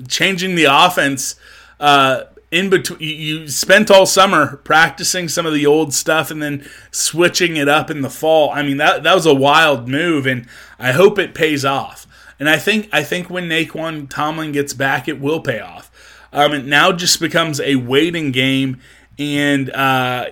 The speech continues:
you sit back and, and you hope it happens, um,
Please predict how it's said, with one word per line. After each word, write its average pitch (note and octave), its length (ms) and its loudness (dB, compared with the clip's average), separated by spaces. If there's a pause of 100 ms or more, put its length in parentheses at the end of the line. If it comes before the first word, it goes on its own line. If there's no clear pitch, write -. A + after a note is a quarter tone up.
you C#3+ 300 -4
sit E3+ 320 -2
back D#3+ 360 4
and, D3+ 220 -4
and D3+ 240 -6
you C3+ 120 2
hope F3 260 0
it D#3+ 80 0
happens, D3+ 840 0 (120)
um, C3+ 520 0